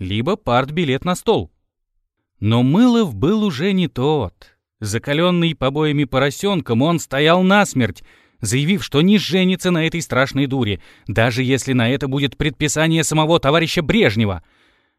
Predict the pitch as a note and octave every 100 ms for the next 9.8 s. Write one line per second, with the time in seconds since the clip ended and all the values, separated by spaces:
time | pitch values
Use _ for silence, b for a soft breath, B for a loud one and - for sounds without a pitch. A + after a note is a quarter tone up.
0 | _ - G#2+ C3 A#2+ A#2 - A2 A2+ A#2
1 | G#2+ F2+ - F#2 B2+ A3+ - F#3 A2 F2+
2 | _ _ - A2 F#3 G#3 G3+ D#3 D3+ C#3+
3 | D#3 F3+ - E3 E3 D#3+ - - B2 D#3
4 | - C#3+ C#3+ - B2+ D#3 C3+ C#3+ B2+ C3+
5 | B2+ A#2 A#2 C3 B2+ B2 B2+ - A2+ -
6 | G2+ - - A2+ B B B B B B
7 | A#2+ B2+ E3+ E3+ E3 G3+ E3 F#3+ A3+ A#2+
8 | - _ _ _ _ _ G2+ F2 A2 A2+
9 | - A2+ F#2+ E2+ F#2 A2+ F3 -